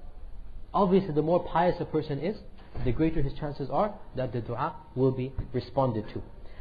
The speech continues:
Another scholar, Wahb ibn Munabbih, he said, "The example of the one who makes dua without doing any good deeds is like the one who tries to shoot arrows, but he does not have a bow." If you don't have good deeds, what will lift up the dua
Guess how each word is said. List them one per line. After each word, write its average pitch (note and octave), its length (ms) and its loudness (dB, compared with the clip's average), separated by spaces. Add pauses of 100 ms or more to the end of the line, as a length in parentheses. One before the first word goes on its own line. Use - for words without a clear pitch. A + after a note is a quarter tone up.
(160)
Another F3+ 300 10
scholar, E3 320 6
Wahb E3+ 380 6
ibn C#3+ 180 2
Munabbih, C#3 420 4
he C3+ 140 -2
said, E3+ 260 4 (500)
"The C#3+ 180 4
example D#3+ 560 6
of C#3+ 160 2
the C3+ 100 6
one E3+ 260 8
who C#3 120 4
makes F3 300 6
dua C#3 460 6
without C3+ 400 6
doing D#3+ 220 4
any D#3 160 2
good C#3 240 2
deeds G3+ 260 2 (440)
is C3 140 0
like D3+ 220 6
the C#3+ 80 4
one E3 160 4
who D3 100 0
tries D#3+ 360 0
to C#3+ 60 -4
shoot F3 360 0
arrows, D3+ 320 4
but A#2+ 100 -2
he B2 80 -4
does A#2 180 -6
not B2 220 -6
have A2+ 100 -8
a A2+ 40 -6
bow." G#2+ 280 -2 (1400)
If - 140 -6
you C#3+ 60 4
don't A3 200 10
have F#3+ 240 4
good F#3+ 160 6
deeds, A#3 220 6
what G#3 180 4
will F#3+ 120 4
lift G3+ 260 4
up G3+ 160 2
the D#3+ 80 -2
dua E3+ 260 0